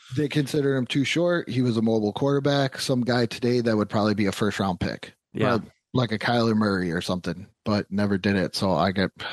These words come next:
Speaker 1: it, it hurts 'cause we can't base it on too much on what ifs or anything like that. Um,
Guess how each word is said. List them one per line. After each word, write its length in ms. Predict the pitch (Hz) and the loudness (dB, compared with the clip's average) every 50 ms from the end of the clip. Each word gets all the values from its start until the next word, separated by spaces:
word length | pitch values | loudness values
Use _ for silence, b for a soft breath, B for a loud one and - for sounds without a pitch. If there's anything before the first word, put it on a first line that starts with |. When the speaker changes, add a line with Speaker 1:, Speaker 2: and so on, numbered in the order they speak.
| B B B B B _ - - - - - | B B B B B _ -16 -16 -14 -10 -8
Speaker 1:
it, 380 | 76 - - - 110 110 - - - | -8 -8 -4 -2 0 0 0 0 0
it 180 | 123 117 101 - | 0 0 0 0
hurts 420 | - 180 180 147 110 - - - | 2 2 2 2 0 -2 -6 -4
'cause 200 | - - 117 104 | 0 0 0 2
we 80 | 104 107 | 2 0
can't 240 | - - 131 123 107 | 0 0 0 0 0
base 240 | 123 123 120 117 - | 0 0 0 0 -2
it 80 | 113 | 0
on 260 | 110 104 107 104 98 - B B B B B B B B | 0 0 0 0 -2 -6 B B B B B B B B
too 140 | - - 139 | -4 -2 0
much 240 | 127 123 117 - - | 0 0 0 0 0
on 140 | 107 104 98 | 0 2 2
what 160 | 101 107 104 | 2 2 2
ifs 260 | 117 123 117 - - 110 | 2 0 0 -2 -2 0
or 140 | 98 95 | 2 2
anything 480 | 95 101 104 101 104 104 - - 107 104 | 4 4 4 2 0 0 0 -2 0 0
like 240 | 98 98 92 82 - 92 90 92 | 2 0 -2 -2 -6 -10 -8 -4
that. 480 | 90 101 107 110 113 113 113 110 - - - - - _ _ - | -2 0 2 2 2 2 0 -2 -4 -8 -14 -16 -18 _ _ -6
Um, 500 | 92 98 98 98 95 92 92 92 92 | -4 0 0 2 2 2 2 0 -2